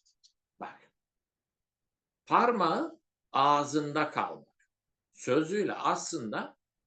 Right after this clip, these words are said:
masumluk falan akmadığını ortaya koyuyor. Tersi bir anlam söz konusu.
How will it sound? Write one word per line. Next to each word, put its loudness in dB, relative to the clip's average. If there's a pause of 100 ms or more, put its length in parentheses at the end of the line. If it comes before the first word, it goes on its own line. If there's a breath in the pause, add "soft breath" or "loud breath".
(380)
masumluk 2
falan 2
akmadığını -2 (520)
ortaya 2
koyuyor. -6 (840)
Tersi -4
bir 6
anlam 2
söz -4
konusu. -18